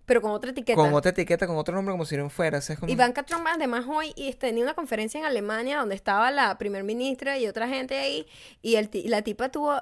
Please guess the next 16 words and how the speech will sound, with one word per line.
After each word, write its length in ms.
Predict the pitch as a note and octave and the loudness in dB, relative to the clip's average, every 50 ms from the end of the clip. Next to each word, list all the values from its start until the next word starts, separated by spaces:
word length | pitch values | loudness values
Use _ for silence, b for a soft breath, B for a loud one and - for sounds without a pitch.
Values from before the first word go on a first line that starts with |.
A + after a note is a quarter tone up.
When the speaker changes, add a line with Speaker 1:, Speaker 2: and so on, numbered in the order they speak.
| - | -2
Speaker 1:
el 360 | - A3 G#3+ G#3+ G#3 G3+ - _ _ _ _ _ _ _ _ _ _ _ | -2 -2 0 0 0 0 -2 _ _ _ _ _ _ _ _ _ _ _
tupé, 520 | - C4+ A#3 A3 - - - D4+ D4+ D4+ - - _ _ _ _ _ _ _ - | 0 0 0 0 0 2 4 4 4 4 0 -8 _ _ _ _ _ _ _ -12
Speaker 2:
Ujú. 220 | C#3+ C3 B2 A3+ | -10 -6 -6 -4
Speaker 1:
como 140 | G#3+ G3 F#3+ | -4 -4 -4
el 80 | G3 G3 | -4 -4
del 140 | F#3 F#3+ F#3 | -4 -6 -6
papá. 280 | - D#3+ - F#3+ G3+ - - - _ _ _ - - | -6 -4 -2 -2 -2 -2 -6 -20 _ _ _ -10 -6
Speaker 2:
Ujú. 300 | C3+ C3 D3+ F#3 A#3 B3+ _ _ _ - - _ - | -6 -4 -4 -6 -8 -10 _ _ _ -20 -20 _ -12
Speaker 1:
El 260 | - F#3 F#3 G3 F#3+ - | -10 -8 -8 -8 -10 -10
tupé 480 | - - G#3+ _ _ - C#4+ C4+ C4+ | -10 -10 -10 _ _ 4 6 6 6
de 120 | C#4+ D4 C4 | 6 4 4
decir, 380 | A#3 A3+ - C4+ C4 B3 B3 B B B B B B B B B B | 2 0 0 0 0 0 0 B B B B B B B B B B
"Oye, 260 | - C4+ B3+ A#3+ A#3 | -4 -4 0 0 0
que 120 | A#3+ A3+ A3 | -2 -2 -4
yo, 120 | A3+ A3+ - | -4 -6 -10
yo", 300 | - A3 A#3+ A#3+ A#3+ A#3+ | -8 -10 -10 -10 -10 -12